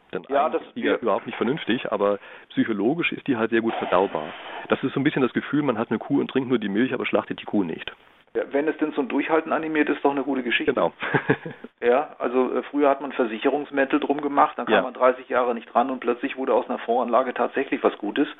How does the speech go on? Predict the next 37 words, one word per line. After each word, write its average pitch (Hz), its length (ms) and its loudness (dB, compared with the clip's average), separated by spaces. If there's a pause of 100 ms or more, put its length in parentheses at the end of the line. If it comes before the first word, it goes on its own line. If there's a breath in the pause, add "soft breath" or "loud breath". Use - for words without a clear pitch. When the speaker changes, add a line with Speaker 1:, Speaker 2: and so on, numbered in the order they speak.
(140 loud breath)
Speaker 1:
Ja, 104 280 4
genau. 104 160 -6
Speaker 2:
äh, 123 300 0
weil 127 160 2
man 139 120 -2
nicht 139 160 -8
dran 117 140 2
rumfummeln 113 580 0
konnte. 101 540 0
Also 120 240 0
das 131 180 0
ist 175 140 -6
eine 147 140 0
Art - 100 2
von 120 160 -8
Selbstbetrug, 113 720 -4
aber 117 360 0 (100)
ich - 100 -12
meine, 123 300 0 (100)
wenn 120 160 0
neunzig 127 380 0
Prozent 139 360 -2
der - 100 4
anderen 127 300 -4
scheitern, 123 520 2
weil 113 140 0
sie 110 80 -10
sich 107 120 -8
nicht 147 200 -8
selber 107 260 0
betrügen, 117 440 -4
halte 123 200 4
ich - 80 -10
das 123 100 -2
für 123 140 0
legitim, 110 420 0
das 92 80 0